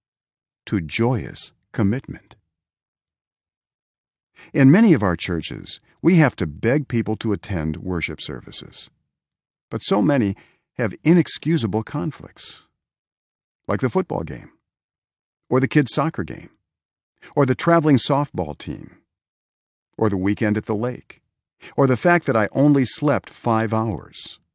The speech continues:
For many Christians, all other activities have become mandatory,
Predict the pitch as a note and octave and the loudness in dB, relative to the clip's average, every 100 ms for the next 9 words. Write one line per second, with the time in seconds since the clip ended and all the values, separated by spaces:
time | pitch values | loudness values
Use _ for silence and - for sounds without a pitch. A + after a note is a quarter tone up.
0 | _ _ _ _ _ _ _ _ _ _ | _ _ _ _ _ _ _ _ _ _
1 | - - C#3 F#3 E3+ - C#3+ - G2 - | -8 2 6 6 4 4 0 2 2 0
2 | - - C3+ E3 B2 B2+ C3 A2+ G#2 B2+ | -6 0 4 4 2 0 0 -2 -2 -4
3 | G#2+ A2 A2 - F2 G2 - G#2 F#2 G#2 | -2 0 0 -2 -4 -6 -2 0 2 2
4 | D#3+ D3+ F#2+ F2 D2+ D2 E2+ | 2 2 0 -6 -6 -8 -10